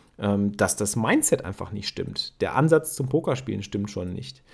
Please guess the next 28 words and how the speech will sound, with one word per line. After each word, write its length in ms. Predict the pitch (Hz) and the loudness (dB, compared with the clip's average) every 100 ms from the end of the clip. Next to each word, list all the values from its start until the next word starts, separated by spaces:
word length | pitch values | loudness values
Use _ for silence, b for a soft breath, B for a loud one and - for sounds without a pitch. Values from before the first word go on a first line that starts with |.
| B B | B B
Das 180 | - 120 | 2 12
Geld 220 | 139 190 | 12 12
ist 160 | 220 - | 12 6
zum 100 | 165 | 4
Beispiel 320 | 135 131 120 | 2 2 2
da, 460 | 113 104 131 254 - _ _ | 6 8 8 6 2 _ _
ja, 220 | 104 117 185 | 4 6 6
es 140 | - | 4
wäre 200 | 135 160 | 6 6
zum 100 | 156 | 4
Beispiel 180 | 135 131 | -2 0
genug 280 | 123 156 - | 0 -2 6
da, 200 | 131 156 | 10 12
um 140 | 131 | 10
eine 100 | 117 | 4
Bankroll 360 | 107 180 196 76 | 2 2 2 0
einzuzahlen 680 | 95 196 - - 87 104 131 | 0 -2 -4 -2 -2 -2 -2
oder 80 | |
eine 120 | 107 101 | 0 0
Bankroll 340 | 101 131 139 | 0 2 2
zu 140 | 131 117 | 2 0
nutzen 320 | 127 - 113 | 0 0 0
und 120 | 113 | 4
nur 160 | 185 294 | 8 8
diese 200 | 208 160 | 8 8
Bankroll 340 | 156 - 120 | 6 6 2
zu 120 | - | 2
nutzen. 340 | 98 98 - | -4 -6 -10